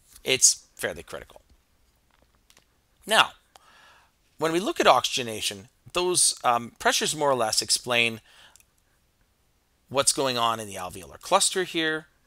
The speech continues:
Um, if you think in terms of percentages, uh, that's a very high percentage of oxygen passing through a thin, thin capillary wall.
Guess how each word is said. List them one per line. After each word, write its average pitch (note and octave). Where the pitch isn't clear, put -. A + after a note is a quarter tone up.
Um, F2+
if -
you D3
think C#3+
in B2+
terms C3
of A2+
percentages, E3
uh, F#2
that's -
a A2
very C#3+
high G2+
percentage F#2+
of G2+
oxygen C3+
passing A2+
through -
a E2
thin, D3
thin C3+
capillary F#2+
wall. E3